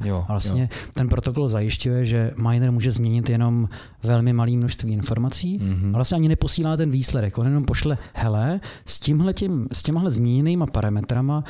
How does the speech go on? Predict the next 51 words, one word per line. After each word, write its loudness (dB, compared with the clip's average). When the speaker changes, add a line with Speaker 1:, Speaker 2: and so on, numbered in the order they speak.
Speaker 2:
já 0
jsem 0
našel -2
validní -2
odpověď.“ -4
Speaker 1:
Jo. -2
Speaker 2:
A -4
ten 0
pool -2
si -4
to -2
přepočítá -4
s -4
tou -2
transakcí, -2
kterou -2
my -4
čekáme, -2
že -2
tam -4
má -2
být, -4
protože -4
my -2
jsme -4
mu -2
ji -4
poslali. -2
Speaker 1:
Jo. -4
Speaker 2:
A -4
tohle 0
jsou -2
ty -4
správný -2
výsledky, -4
takže -2
my -2
Speaker 1:
Mhm. -6
Speaker 2:
spočítáme -2
na 0
straně -2
poolu, -2
že 0
to, -4
co -4
jsi -2
nám 0
dal 0
za 0
parametry -2
navíc, -2